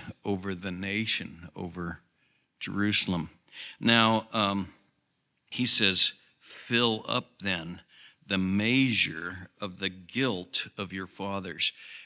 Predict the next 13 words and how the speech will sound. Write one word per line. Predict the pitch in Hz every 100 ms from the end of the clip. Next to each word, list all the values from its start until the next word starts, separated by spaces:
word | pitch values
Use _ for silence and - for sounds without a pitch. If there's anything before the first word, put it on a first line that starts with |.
| _
Israel's | 117 139 143 143 120 113 107
cup, | - - 143 135 76 - - _ _ -
you | 104
might | 92 92 -
say, | - 92 80 - _ _ _ _ _ _ -
of | 104 95
iniquity | 98 107 123 - 92 82 71 - _ _ _ _ _ _ _ -
was | 101 -
becoming | 107 95 - 101 98 90
full. | - 101 90 90 - _ _ _ _ _ _ _ -
And | 101
he | 92
said, | - 95 85